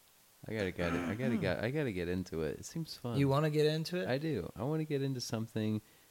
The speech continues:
Speaker 1: that's more communal, and I can cheer it on. Sort of like sports, but the opposite of sports.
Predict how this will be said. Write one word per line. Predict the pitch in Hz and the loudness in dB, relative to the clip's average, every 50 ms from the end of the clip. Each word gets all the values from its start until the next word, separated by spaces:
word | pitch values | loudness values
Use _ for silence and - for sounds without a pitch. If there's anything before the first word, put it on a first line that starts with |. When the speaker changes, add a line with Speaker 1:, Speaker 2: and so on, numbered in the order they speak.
| - - | -12 -6
Speaker 1:
that's | - 95 - - - - | -6 -6 -6 -6 -6 -2
more | 110 107 110 110 107 101 98 98 104 - | 0 0 2 2 0 0 -2 -4 -6 -8
communal, | - - 101 104 107 117 117 113 113 113 117 113 - - - - - - - - - | -6 -4 -2 0 0 0 2 2 2 0 0 -4 -6 -12 -20 -20 -20 -20 -20 -14 -8
and | - 87 90 85 | -6 -4 -2 -2
I | 80 87 | -2 -2
can | - - 92 | -4 -4 -6
cheer | 87 - - - 107 104 104 98 | -6 -6 -2 0 2 2 2 0
it | 95 | 0
on. | 95 95 95 95 92 92 92 92 - - - - - - - | -2 -2 -2 -2 -2 -4 -6 -8 -10 -14 -20 -20 -20 -20 -20
Sort | - - - 131 131 | -8 -2 0 0 0
of | 123 113 | 0 0
like | 110 107 - | -2 -2 -4
sports, | - - - - 98 98 92 95 - - | -6 -8 -6 -2 -2 0 0 -2 -4 -6
but | - 82 - | -10 -8 -4
the | - 85 82 | -4 -2 -2
opposite | 82 78 - 78 - - - 60 | -4 -4 -8 -10 -10 -10 -10 -10
of | - | -10
sports. | - - - - - 50 - 110 - - - | -10 -10 -8 -6 -6 -6 -6 -8 -12 -16 -20